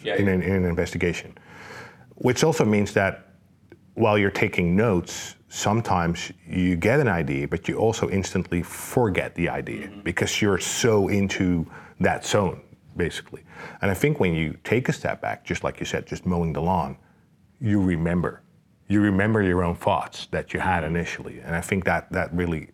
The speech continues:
Speaker 2: yeah, that really resonated with me, that comment.
Speaker 1: I think it also helps, like, you may not have all the puzzle pieces going together, but it's like you start having more questions that start arising,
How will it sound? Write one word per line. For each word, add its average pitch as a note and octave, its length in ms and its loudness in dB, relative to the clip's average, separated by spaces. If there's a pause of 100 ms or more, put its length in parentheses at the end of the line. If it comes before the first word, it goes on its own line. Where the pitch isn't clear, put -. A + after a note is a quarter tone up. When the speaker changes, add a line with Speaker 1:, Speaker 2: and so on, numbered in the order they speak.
(720)
Speaker 2:
yeah, E2+ 180 0
that D2+ 140 -6
really F2 160 0
resonated D2 400 -6
with C2 160 -12
me, B1+ 140 -14
that - 180 -14
comment. - 320 -14 (460)
Speaker 1:
I A2 100 2
think D#3 140 2
it A#2+ 40 2
also A2+ 280 2
helps, G2+ 320 0
like, G2+ 160 2
you G#2+ 80 2
may A2 120 4
not G#2+ 220 2
have G2+ 380 0 (360)
all G#2 280 4
the F2+ 80 0
puzzle G2 280 -2
pieces F#2+ 320 -4
going F#2+ 280 -2
together, G2 580 0 (840)
but G#2 120 2
it's F2 220 0
like F#2 380 2 (680)
you F#2+ 120 0
start - 260 2
having F#2+ 300 2
more E2+ 180 2
questions - 520 -2
that - 100 -2
start E2 260 0
arising, C2+ 560 -2